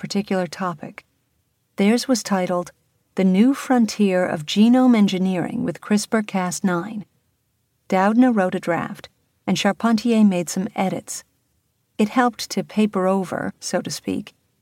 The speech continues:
any rift that might be developing between them. Nevertheless, they began drifting apart. Rather than join Doudna in the quest to find ways to use crispr Cas nine in humans,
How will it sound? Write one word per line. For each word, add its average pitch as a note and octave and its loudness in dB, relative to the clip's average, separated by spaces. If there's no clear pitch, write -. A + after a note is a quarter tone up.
any A#3+ 6
rift G3+ -2
that - -2
might G#3+ 2
be G#3+ 0
developing F#3 -2
between G3+ 0
them. - -12
Nevertheless, G3+ 0
they F#3 -4
began G3+ 2
drifting F3+ -4
apart. - -6
Rather A#3+ 2
than A#3 6
join G3+ 2
Doudna F3+ -2
in G3+ 0
the F#3+ 0
quest - -4
to - -8
find G#3 0
ways G3 0
to - -6
use G3+ 0
crispr G#3 -2
Cas F3+ -4
nine F#3+ 0
in F3+ -4
humans, G#3 -2